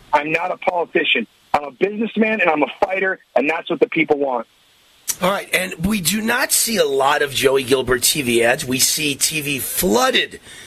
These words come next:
Speaker 2: with ads from John Lee, flooded with ads from Guy, uh, uh, flooded with ads from, uh, Guy Nora, flooded with ads from Joe Lombardo.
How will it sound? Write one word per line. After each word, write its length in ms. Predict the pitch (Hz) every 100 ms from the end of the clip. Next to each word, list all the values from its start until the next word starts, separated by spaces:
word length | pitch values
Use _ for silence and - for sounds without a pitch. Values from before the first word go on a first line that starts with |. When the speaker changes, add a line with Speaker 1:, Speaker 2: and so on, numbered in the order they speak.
| - -
Speaker 2:
with 300 | 160 - -
ads 340 | 160 156 -
from 220 | - 139
John 380 | 127 139 135 139
Lee, 180 | 160 165
flooded 400 | - 139 151 160
with 140 | 147
ads 240 | 139 143 -
from 180 | 135
Guy, 300 | 117 143 143 151
uh, 260 | - 120 113 - - - -
uh, 140 | 120 120
flooded 360 | - 160 160
with 140 | 156 143
ads 340 | 143 147 147
from, 400 | - 135 131 127
uh, 200 | 123 120
Guy 160 | 113 143
Nora, 320 | 139 139 151
flooded 320 | - 135 131
with 100 | 135
ads 280 | 131 135 131
from 200 | - 131
Joe 180 | 123 143
Lombardo. 640 | 139 127 139 143 139 139